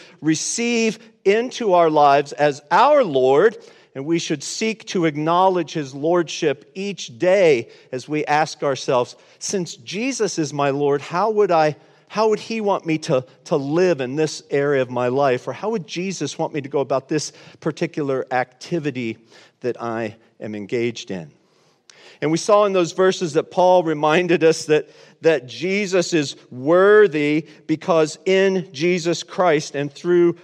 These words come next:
our relationship with Him as our Lord, we experience the fullness of life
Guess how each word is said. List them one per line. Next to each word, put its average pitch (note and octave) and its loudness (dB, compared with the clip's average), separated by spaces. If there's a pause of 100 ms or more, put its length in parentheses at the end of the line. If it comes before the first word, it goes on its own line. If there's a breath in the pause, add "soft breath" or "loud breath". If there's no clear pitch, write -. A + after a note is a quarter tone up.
(100)
our D#3 2
relationship D#3 0
with D3+ -2
Him A3+ 0
as D#3 0
our C#3+ 4
Lord, C3 0 (320 soft breath)
we D3+ 0
experience E3 -2
the B2+ -6
fullness F#3+ -2
of B2 -2
life B2+ -2